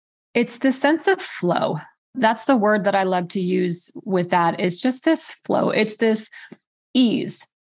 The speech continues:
It doesn't mean life is, like, you know, all simple and everything's, you know, peaches and cream and wonderful, but it means that you're in, you're in this flow zone and, and you're just moving.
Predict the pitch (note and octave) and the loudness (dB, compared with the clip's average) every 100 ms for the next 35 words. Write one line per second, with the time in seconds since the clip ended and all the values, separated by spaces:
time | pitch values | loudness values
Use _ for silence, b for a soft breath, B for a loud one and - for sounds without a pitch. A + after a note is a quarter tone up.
0 | _ - B3+ D#4+ D#4+ B3+ D#4 D4+ F#3+ F#3 | _ -2 2 2 2 2 4 4 2 0
1 | G3+ G3+ G3 E3+ F#3 F3+ F3 - - _ | 0 -2 -2 0 0 2 0 -6 -18 _
2 | G3+ F3+ F#3 - _ - F#3 F#3+ F#3+ - | -2 0 -2 -4 _ 0 2 2 0 0
3 | F#3+ F#3+ F#3 F3 E3+ G3 G3+ G3 F3+ - | 0 2 2 0 -2 -2 -2 -4 -4 -6
4 | F#3+ F3 G#3 G#3 G3+ G3 F#3+ F#3 F3+ A3+ | -6 -2 -2 0 0 0 0 0 2 2
5 | D4+ - F#3 F#3 F#3 B B - G3 A#3 | 2 0 -2 -2 -6 B B -8 -2 0
6 | A3+ A#3 B3+ C#4+ C#4+ B3+ A3+ A3+ - G#3 | 2 2 0 -2 -4 -4 -2 -4 -2 0
7 | G#3+ G#3+ A3 G#3+ - _ - G3 - A3+ | 2 2 0 -4 -10 _ -6 -4 -2 0
8 | A3+ A3 A3 - - F3 F3+ D#3+ - - | 0 0 -8 -14 -6 -4 -2 -4 -2 -2
9 | D#3+ E3+ b b b _ _ - G3+ F#3+ | -2 -6 b b b _ _ -2 2 2
10 | F#3+ F#3+ G3 G3+ G3+ E3+ A#3 A3+ - F#3+ | 2 0 0 0 0 0 0 0 0 2
11 | F#3 F#3+ G3 G3 E3+ - - | 2 2 2 0 -2 -4 -6